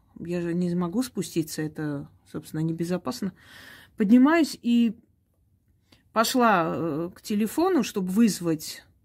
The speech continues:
Э, были тогда сотовые телефоны, но сотовые телефоны хрен знает, то ловили, то нет. Потом связь была дорогая, то там деньги бывали, то нет. Щас н-, не то время, ну, то есть не это время,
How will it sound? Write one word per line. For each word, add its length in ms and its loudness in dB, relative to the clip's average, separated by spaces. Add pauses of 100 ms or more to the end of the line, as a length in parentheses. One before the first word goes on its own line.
(880)
Э, 120 0
были 280 8
тогда 320 -2
сотовые 420 -2
телефоны, 640 2
но 480 4
сотовые 420 -2
телефоны 540 0
хрен 480 -2
знает, 400 -2
то 100 -4
ловили, 440 2
то 180 -4
нет. 320 2
Потом 320 -2
связь 380 0
была 180 2
дорогая, 520 0
то 120 -8
там 220 0
деньги 320 2
бывали, 400 0
то 180 -6
нет. 300 -2
Щас 280 -8
н-, 140 0
не 180 2
то 160 -2
время, 380 2
ну, 180 2
то 140 -6
есть 160 -4
не 180 2
это 160 -4
время, 400 0